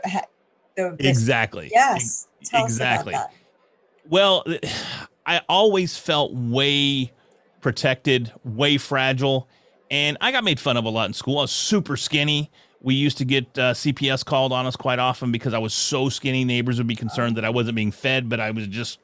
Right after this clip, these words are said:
Speaker 2: skinny. Now, we didn't eat like kings, and at one time, I mean, we,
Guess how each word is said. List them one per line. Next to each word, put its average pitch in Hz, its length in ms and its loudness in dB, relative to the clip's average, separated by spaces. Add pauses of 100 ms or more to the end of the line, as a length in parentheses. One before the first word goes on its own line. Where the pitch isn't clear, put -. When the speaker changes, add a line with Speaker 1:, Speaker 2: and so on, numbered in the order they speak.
Speaker 2:
skinny. 120 480 -6 (320)
Now, 127 240 0
we 147 140 2
didn't 127 240 0
eat 131 160 -2
like 117 240 -2
kings, 123 360 0
and 117 120 0
at 95 100 -4
one 123 200 -2
time, 120 320 -4
I 107 100 -2
mean, 107 220 -4
we, 107 180 -4